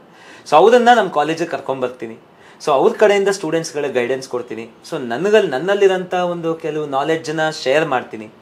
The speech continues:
ಈ placements, ಆ, ಏನೋ ಸಾಕಷ್ಟು placement training ನಾವು ಈಗಾಗಲೇ ನಮ್ಮ degree ಮಕ್ಕಳಿಗೆ start ಮಾಡಿದ್ದೀವಿ.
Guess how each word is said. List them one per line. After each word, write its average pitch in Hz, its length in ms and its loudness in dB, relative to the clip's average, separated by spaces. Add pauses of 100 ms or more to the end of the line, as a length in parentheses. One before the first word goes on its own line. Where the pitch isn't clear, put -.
(380)
ಈ 175 120 0
placements, 220 1000 0
ಆ, 131 460 0
ಏನೋ 131 400 -4
ಸಾಕಷ್ಟು 165 380 -2
placement 180 480 -2
training 147 360 -4
ನಾವು 135 180 -6
ಈಗಾಗಲೇ 123 440 -4
ನಮ್ಮ 120 200 -8
degree 117 300 -4
ಮಕ್ಕಳಿಗೆ 131 340 -6
start - 340 -8
ಮಾಡಿದ್ದೀವಿ. 117 420 -8